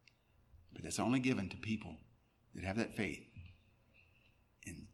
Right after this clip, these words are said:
total surrender and sincerity and love for God. Let's accept that challenge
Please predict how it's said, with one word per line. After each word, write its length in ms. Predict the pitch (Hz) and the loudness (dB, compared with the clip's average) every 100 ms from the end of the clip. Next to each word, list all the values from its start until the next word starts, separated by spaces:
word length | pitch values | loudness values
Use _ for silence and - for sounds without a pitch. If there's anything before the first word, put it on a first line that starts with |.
| - | -6
total 340 | - 131 131 | 2 4 4
surrender 600 | 127 107 101 95 87 87 - _ _ _ _ - | 2 0 2 0 -2 -8 -16 _ _ _ _ -12
and 100 | - | -6
sincerity 760 | - - - - - - - - _ _ _ _ _ _ _ _ _ _ _ _ _ | -4 -4 -2 -2 -2 -6 -12 -18 _ _ _ _ _ _ _ _ _ _ _ _ _
and 140 | - 80 | -6 -2
love 220 | 98 98 - | 0 -2 -4
for 80 | |
God. 220 | 98 95 - - _ _ _ _ - - - - - - - - - - - - | -6 -6 -8 -16 _ _ _ _ -18 -18 -18 -20 -20 -20 -20 -20 -20 -20 -20 2
Let's 180 | 196 196 | 2 2
accept 300 | 98 - - | 0 0 2
that 120 | 98 | 2
challenge 480 | - 117 120 120 117 | 6 8 8 6 4